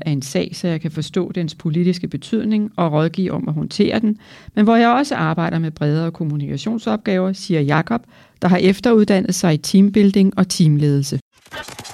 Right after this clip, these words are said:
Vigtigt at informere præcist.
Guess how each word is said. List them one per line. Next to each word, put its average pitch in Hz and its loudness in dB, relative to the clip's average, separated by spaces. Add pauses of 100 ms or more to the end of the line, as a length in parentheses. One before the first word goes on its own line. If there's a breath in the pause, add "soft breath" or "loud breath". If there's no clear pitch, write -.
(600)
Vigtigt 202 -2
at 185 -2
informere 170 -6 (100)
præcist. - -12